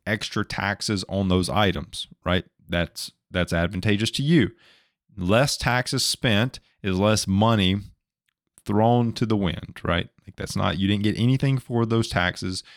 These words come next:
You just happen to live there and you need to pay your fees to live there. Um, Alaska does not have state income tax, which makes it advantageous to you to live there. The next one is Florida. Florida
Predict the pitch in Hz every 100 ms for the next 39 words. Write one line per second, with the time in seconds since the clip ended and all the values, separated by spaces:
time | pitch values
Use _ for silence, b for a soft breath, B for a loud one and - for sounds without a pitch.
0 | B B - 92 95 90 - 101 110 117
1 | 110 98 101 92 95 95 92 87 90 90
2 | 92 - 90 90 90 - 98 92 90 82
3 | - 82 82 87 82 85 B B B B
4 | B 95 87 87 87 - 92 98 101 98
5 | 85 92 92 98 107 107 - 101 95 98
6 | 104 - 110 123 117 117 - - - 110
7 | 101 98 - - 90 90 90 87 85 85
8 | 82 - b b b - 113 98 95 90
9 | 90 87 - 98 113 101 90 82 - -
10 | _ _ - - _ _ - 104 120 147
11 | - 156 156 147 135 _ _ 117 113 -
12 | 123 113 90 71 - _ _ _ _ _
13 | 127 139 156 151 143